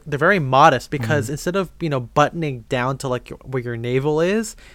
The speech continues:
Speaker 1: they would bu-, they were meant to be buttoned, like, at the top, like, top,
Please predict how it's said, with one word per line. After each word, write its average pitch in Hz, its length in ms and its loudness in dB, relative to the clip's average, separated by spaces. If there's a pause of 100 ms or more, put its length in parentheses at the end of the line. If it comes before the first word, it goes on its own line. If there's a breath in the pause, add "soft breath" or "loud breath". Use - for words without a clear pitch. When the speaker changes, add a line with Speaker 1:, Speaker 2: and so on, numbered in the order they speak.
(100)
Speaker 1:
they 156 100 -2
would 147 180 0
bu-, - 120 -10
they 156 120 2
were 160 100 6
meant 165 180 0
to 156 60 -14
be 156 60 -2
buttoned, 135 360 -2
like, 120 160 -6
at 127 140 -4
the - 40 -16
top, - 400 -4
like, 120 140 -8
top, 143 380 0